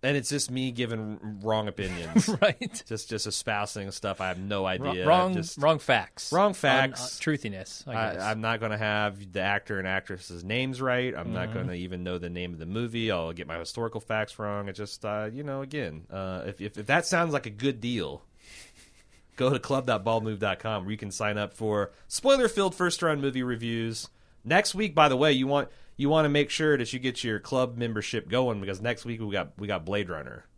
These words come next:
Speaker 2: Oh, right.
Speaker 1: We just been, or
Speaker 2: Yeah.
Speaker 1: do we? Yeah,
Speaker 2: Yeah.
Speaker 1: next week. We just
Speaker 2: I'm
Speaker 1: been
Speaker 2: excited about
Speaker 1: kinda,
Speaker 2: that.
Speaker 1: we just kinda, kinda been biding our time, uh, last couple weeks, kinda, kinda twiddling our, our movie-going thumbs. We've been waiting for Blade Runner.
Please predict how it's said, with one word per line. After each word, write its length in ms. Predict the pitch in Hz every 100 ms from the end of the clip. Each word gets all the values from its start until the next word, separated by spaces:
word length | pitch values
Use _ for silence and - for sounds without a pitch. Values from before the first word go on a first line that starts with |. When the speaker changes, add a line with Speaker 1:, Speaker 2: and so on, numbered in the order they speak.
| - -
Speaker 2:
Oh, 300 | 185 202 208
right. 460 | 190 185 196 165 -
Speaker 1:
We 120 | 151
just 220 | 185 -
been, 200 | 151 139
or 80 | 139
Speaker 2:
Yeah. 200 | 127 110 117
Speaker 1:
do 180 | 156
we? 240 | 220 262 254 - _ -
Yeah, 180 | 233 147
Speaker 2:
Yeah. 120 | 123
Speaker 1:
next 200 | 123 -
week. 200 | 156 - -
We 80 | -
just 160 | 262 135
Speaker 2:
I'm 40 |
Speaker 1:
been 60 | 190
Speaker 2:
excited 180 | 160 180
about 60 | 170
Speaker 1:
kinda, 80 | 135 110
Speaker 2:
that. 60 |
Speaker 1:
we 100 | 135
just 140 | 208 -
kinda, 160 | 190
kinda 220 | 165 151 123
been 200 | 107 98
biding 420 | 107 117 117 110
our 120 | 98
time, 600 | 90 117 110 87 78 73 - _ _ _ _ -
uh, 300 | 95 90 90
last 320 | 98 98 90
couple 280 | - 107 95
weeks, 300 | 90 90 85
kinda, 320 | - 101 95 - -
kinda 180 | 117 101
twiddling 440 | - 123 113 104
our, 200 | 98 90 -
our 140 | 90
movie-going 540 | 98 104 98 98 87
thumbs. 440 | 90 107 98 90 92
We've 120 | 110
been 100 | 110
waiting 220 | 110 107
for 100 | 98
Blade 280 | 80 95 85
Runner. 380 | 80 71 71